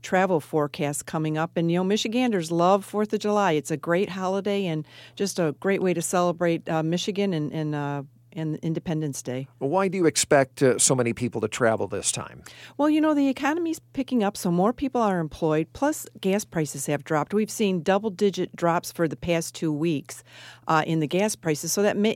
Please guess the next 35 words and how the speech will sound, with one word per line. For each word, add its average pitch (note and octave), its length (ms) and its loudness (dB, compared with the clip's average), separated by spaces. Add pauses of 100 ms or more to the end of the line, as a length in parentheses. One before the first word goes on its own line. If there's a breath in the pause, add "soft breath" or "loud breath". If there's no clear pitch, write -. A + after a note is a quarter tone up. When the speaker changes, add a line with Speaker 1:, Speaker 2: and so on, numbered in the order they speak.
(100)
Speaker 1:
definitely G#3 420 0
makes D#3+ 320 -2
it D3+ 80 -2
easier E3+ 300 2
on D#3 160 2
the D3 60 -2
wallet G3+ 300 0
for - 160 -2
everybody, E3 460 0
and D#3+ 160 0
it's D#3+ 180 -4
just - 280 -2
a F#3+ 80 2
great G3 240 0
time G3+ 200 -2
to G3 60 -6
celebrate. F#3 560 -4 (300 loud breath)
Kids G#3 200 4
are A3 120 6
out G3+ 140 4
of G3 40 0
school, A#3 720 2
and, E3 340 0
uh, D#3+ 80 2
people G3+ 260 -4
have G3+ 120 2
vacation F#3 500 -2
time, D3 240 -4
so D#3+ 220 0
they're E3+ 120 0
celebrating. E3 760 -2
Speaker 2:
Where D3 260 8
are C3+ 60 8
they B2+ 100 8
going? B2+ 400 6